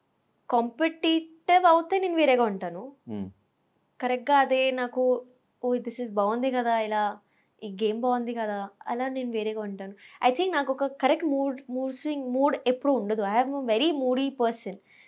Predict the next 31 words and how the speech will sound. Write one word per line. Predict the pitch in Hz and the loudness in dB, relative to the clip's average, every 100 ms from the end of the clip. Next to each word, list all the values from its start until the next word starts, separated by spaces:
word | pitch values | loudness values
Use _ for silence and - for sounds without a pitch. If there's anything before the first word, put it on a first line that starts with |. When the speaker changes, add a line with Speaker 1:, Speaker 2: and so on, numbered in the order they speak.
| _ _ _ _ | _ _ _ _
Speaker 1:
So, | 254 262 269 269 - - 233 | 0 4 4 2 -2 -2 0
I | 285 | 2
don't | 320 359 | 4 2
know | 381 | 0
నేను | 330 285 | 0 0
ఎలా | 247 220 | 2 2
ఉంటాను | 233 226 208 | 2 -2 -10
అక్కడ. | 180 - 175 - _ - | -12 -12 -16 -16 _ 0
ఇలానే | 294 370 | 2 4
Speaker 2:
Hmm. | 403 | 4
Speaker 1:
ఉంటాను | 311 269 254 | 2 2 2
maybe | 233 240 | 2 2
కన్ఫ్యూజింగ్గా, | 226 220 247 233 240 233 220 220 214 | 0 -2 -4 -4 -4 0 2 2 2
ఏం | 214 226 | 0 -2
తెలియనట్టు, | 226 208 214 208 214 202 190 196 _ _ _ - | -4 -6 -6 -8 -8 -6 -8 -12 _ _ _ -10
maybe | 185 190 | -4 2
అన్నీ | 214 214 | 2 4
తెలుసు | 247 240 233 240 214 214 | 6 6 4 -2 -4 -4
కానీ | 208 196 | -4 -4
ఏం | 220 | -4
తెలియనట్టు, | 214 208 208 196 196 185 190 127 | -4 -4 -6 -6 -6 -8 -10 -10
Speaker 2:
Hmm. | 101 95 202 - | -10 -10 -16 -18
Speaker 1:
అలా | - | -18
కన్-, | - - - _ - - _ - | -16 -18 -20 _ -20 -20 _ -12
మిస్టీరియస్‌గా | 269 - 359 381 427 - - - 277 | -10 -4 2 4 2 0 -10 6 8
చూ-, | 262 262 247 | 8 4 -4
చూ-, | 220 - - - 247 | -4 -12 -20 -10 -6
చూస్తారు | 233 226 190 | -4 -2 -4
జనాలు | 185 180 175 | -4 -8 -12
నాకు, | - - - 208 | -14 -18 -20 -20
అంతే. | 202 | -20